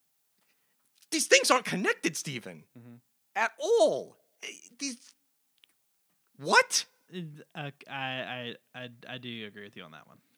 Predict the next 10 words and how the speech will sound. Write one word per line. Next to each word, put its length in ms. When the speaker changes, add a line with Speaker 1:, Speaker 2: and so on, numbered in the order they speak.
Speaker 1:
Oh 120
my 120
God. 300
And 160
so 460
we 80
then 160
cut 280
to 280
elsewhere. 680